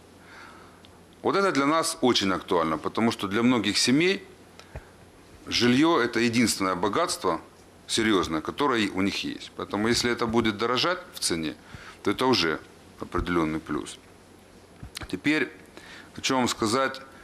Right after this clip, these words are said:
что для Украины значит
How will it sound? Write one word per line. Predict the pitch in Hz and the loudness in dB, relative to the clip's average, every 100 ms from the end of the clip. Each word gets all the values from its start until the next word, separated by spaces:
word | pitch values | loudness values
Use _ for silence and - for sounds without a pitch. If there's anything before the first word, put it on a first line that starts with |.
| - - - - - - - - - - - - | -20 -20 -20 -20 -20 -20 -20 -20 -20 -20 -20 -8
что | - - 123 | -4 0 2
для | 110 | 4
Украины | 104 - 123 135 113 | 2 2 2 4 4
значит | 92 110 113 - 90 - | 2 0 0 0 -2 -4